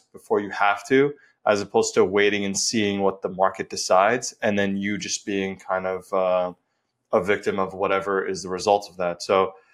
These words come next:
I think that both organizations and individuals need to kind of play a little bit of, uh, imaginative, you know, uh, role playing to see where,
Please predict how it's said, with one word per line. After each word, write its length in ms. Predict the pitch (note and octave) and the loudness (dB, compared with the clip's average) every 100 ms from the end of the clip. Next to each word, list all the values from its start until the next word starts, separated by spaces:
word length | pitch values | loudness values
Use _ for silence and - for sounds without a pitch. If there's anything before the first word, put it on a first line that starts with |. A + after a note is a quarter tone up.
| _ - | _ -2
I 80 | G#2 | -2
think 380 | - B2+ A#2+ | 0 -4 0
that 300 | A2+ G#2 G2+ - | 2 4 2 0
both 200 | A#2 G#2+ - | 2 2 2
organizations 680 | G#2 A2 G2+ G#2+ G#2+ F#2+ | 0 0 0 0 0 -8
and 200 | F#2+ G#2+ | -6 -4
individuals 640 | G#2+ G2 F#2+ G#2 G2+ F#2+ G2+ | -4 -2 0 0 -2 -4 -6
need 180 | G2 - | -10 -8
to 500 | G#2 G2 G2 F#2 - _ - | -4 0 0 -2 -8 _ -6
kind 200 | G2+ G2 | 0 0
of 260 | F#2 - - _ | 0 -4 -20 _
play 160 | G#2+ | 0
a 80 | G2+ | 2
little 220 | G2 F#2+ | 2 0
bit 180 | G2+ F#2+ | -2 -2
of, 320 | F#2+ F#2 - | -2 -4 -6
uh, 400 | F2+ F2+ F2+ F2+ G#2 | -4 -4 -4 -6 -6
imaginative, 840 | F#2+ F#2+ F#2 F#2 F#2 F2+ F2 F2 - _ _ _ _ - | -2 -2 -2 -6 -6 -6 -8 -14 -20 _ _ _ _ -10
you 80 | |
know, 180 | G2 F2 - _ | -8 -8 -12 _
uh, 220 | A2 G2+ F2+ _ | -12 -10 -14 _
role 320 | A2 A2 A2 - | 4 6 6 4
playing 360 | G#2 G2 G2 | 2 2 -2
to 120 | - | -8
see 500 | G2 - A#2+ A2 G#2+ - _ _ _ | -12 -6 -2 -2 -4 -10 _ _ _
where, 560 | G2 A2 A#2 A2+ A2+ | 2 6 8 6 4